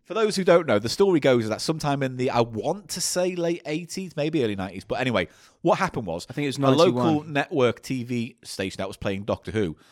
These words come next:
Speaker 1: suddenly had its network
Speaker 2: Was playing
Speaker 1: hacked.
Speaker 2: Doctor Who at the time.
Speaker 1: Yeah.
Speaker 2: That's nice
Speaker 1: It was, uh,
Speaker 2: detail,
Speaker 1: Tom
Speaker 2: yeah.
Speaker 1: Baker episode. I don't know which one.
Speaker 2: Well, there's
Speaker 1: Anyway.
Speaker 2: a link up 'cause he's always one minute in the future. So
Speaker 1: Yeah,
Speaker 2: there's
Speaker 1: exactly.
Speaker 2: a time travel sort of
Speaker 1: Yeah.
Speaker 2: theme.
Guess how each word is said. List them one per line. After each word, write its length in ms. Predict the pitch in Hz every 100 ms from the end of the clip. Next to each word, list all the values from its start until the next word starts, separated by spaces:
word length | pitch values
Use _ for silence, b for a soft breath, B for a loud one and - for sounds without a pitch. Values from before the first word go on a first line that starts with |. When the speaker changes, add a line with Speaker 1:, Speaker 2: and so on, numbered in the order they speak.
| b
Speaker 1:
suddenly 300 | - 147 139
had 160 | 120 117
its 220 | - -
network 420 | 151 - 143 101
Speaker 2:
Was 160 | 156 151
playing 140 | 143
Speaker 1:
hacked. 100 | 147
Speaker 2:
Doctor 200 | 151 131
Who 180 | 135 170
at 80 | 117
the 60 | 95
time. 240 | 95 85
Speaker 1:
Yeah. 160 | 123 135
Speaker 2:
That's 140 | 98
nice 180 | 143 127
Speaker 1:
It 80 | 123
was, 100 | 117
uh, 20 |
Speaker 2:
detail, 200 | 127 120 131
Speaker 1:
Tom 220 | 135 131
Speaker 2:
yeah. 40 |
Speaker 1:
Baker 420 | 135 135 127 101 95
episode. 380 | 95 98 101 90
I 20 |
don't 160 | 98 117
know 120 | 110
which 200 | 104 95
one. 200 | 110 92 -
Speaker 2:
Well, 80 | -
there's 120 | -
Speaker 1:
Anyway. 140 | 208
Speaker 2:
a 20 |
link 240 | 220 247 226
up 180 | 180 -
'cause 140 | 175
he's 180 | 202 185
always 300 | 185 180 175
one 160 | 175
minute 160 | 175 185
in 80 | 180
the 60 |
future. 400 | 160 247 226 101 85
So 140 | 143
Speaker 1:
Yeah, 80 | 151
Speaker 2:
there's 140 | 139
Speaker 1:
exactly. 260 | 127 - 160
Speaker 2:
a 40 |
time 60 | 143
travel 360 | - 165 151 151
sort 220 | 165 151
of 40 |
Speaker 1:
Yeah. 160 | 156 127
Speaker 2:
theme. 240 | 196 117